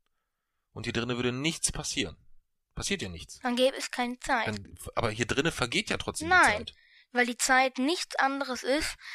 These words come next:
Speaker 2: als die Veränderung. Hier drin verändern sich ja Dinge.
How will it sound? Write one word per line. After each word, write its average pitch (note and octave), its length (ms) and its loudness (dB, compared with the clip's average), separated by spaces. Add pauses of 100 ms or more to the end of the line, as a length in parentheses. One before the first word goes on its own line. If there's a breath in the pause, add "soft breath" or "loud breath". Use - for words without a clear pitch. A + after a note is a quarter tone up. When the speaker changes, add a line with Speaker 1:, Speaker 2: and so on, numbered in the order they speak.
(160 loud breath)
Speaker 2:
als - 420 -4
die A#3+ 60 -8
Veränderung. C4 560 0 (180 loud breath)
Hier D4 140 4
drin B3+ 220 4
verändern C4+ 440 4
sich A3 140 -4
ja G#3+ 100 -2
Dinge. G#3 340 -4